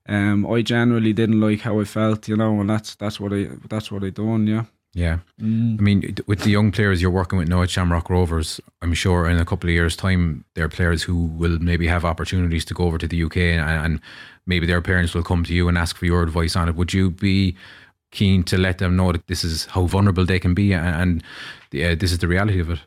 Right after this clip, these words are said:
Speaker 1: Yeah, the reality needs, like, I wouldn't pull any punches, but my, my story is my story. It doesn't mean it's, uh, Joe Blogg's next, uh, you know, so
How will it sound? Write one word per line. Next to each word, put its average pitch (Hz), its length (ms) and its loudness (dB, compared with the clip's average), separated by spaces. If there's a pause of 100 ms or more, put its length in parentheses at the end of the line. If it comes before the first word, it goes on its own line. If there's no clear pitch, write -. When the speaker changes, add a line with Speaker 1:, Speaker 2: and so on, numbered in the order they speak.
(200)
Speaker 1:
Yeah, 165 500 4
the 143 140 2
reality 143 560 4
needs, 117 300 2
like, 110 240 0
I 123 160 4
wouldn't 107 440 2
pull 104 200 -2
any 101 160 2
punches, 104 440 0
but 104 220 -2
my, 117 480 2
my 117 220 2
story 107 460 0
is 95 60 -2
my 101 220 2
story. 104 380 -2
It 101 80 -4
doesn't 107 240 0
mean 104 260 2
it's, - 300 -2
uh, 95 400 0 (100)
Joe 98 240 -2
Blogg's 98 420 0
next, 104 480 -2
uh, 101 340 2
you 104 140 2
know, 104 280 4
so 101 380 0